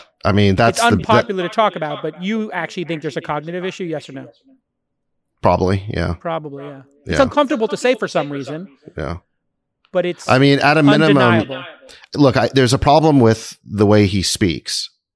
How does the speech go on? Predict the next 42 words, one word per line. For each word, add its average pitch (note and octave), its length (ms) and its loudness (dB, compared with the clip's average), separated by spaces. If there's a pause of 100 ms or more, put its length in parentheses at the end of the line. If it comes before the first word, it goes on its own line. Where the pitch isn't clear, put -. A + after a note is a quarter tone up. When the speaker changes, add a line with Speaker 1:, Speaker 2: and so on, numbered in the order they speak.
(140)
Speaker 1:
I A#2 120 4
don't B2+ 160 2
know B2 80 4
if A#2 80 0
there's G#2 180 2
a G2+ 60 4
w-, A2+ 400 2
which B2+ 180 2
is A2+ 80 4
indicative G#2+ 480 2
of F#2 100 0
a F2+ 100 0
problem F2+ 480 0
with F#2+ 160 -2
the G2+ 60 0
way F2+ 140 2
he F2+ 120 -4
thinks. - 420 -6
But, E2+ 440 0
um, F2+ 320 -2 (460)
you B2+ 120 4
know, G#2 300 4
like, A2 220 4
when, A2+ 280 4
if A#2 120 2
they're C3+ 160 4
on C#3+ 160 4
stage A#2 280 2
for G#2+ 100 0
two A2+ 180 2
hours G#2 260 4
in F#2+ 140 2
a E2+ 60 -2
debate, F#2 460 0
I F#2+ 120 -2
think D3+ 160 0
we're C3+ 80 -4
gonna G#2+ 120 2
find G2 280 0
out D#2 160 2
really F#2+ 240 2
quick. - 400 -2